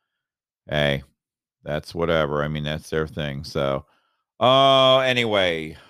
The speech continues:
I am going to end this show tonight. I will be back on tomorrow night.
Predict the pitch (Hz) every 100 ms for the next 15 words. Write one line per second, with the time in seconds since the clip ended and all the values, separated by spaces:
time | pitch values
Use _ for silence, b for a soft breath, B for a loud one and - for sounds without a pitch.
0 | _ 101 120 131 123 123 120 123 127 127
1 | 123 - 135 131 127 139 127 131 135 -
2 | 95 98 92 95 80 117 127 - 113 117
3 | 117 113 - 98 98 107 117 123 127 123
4 | 127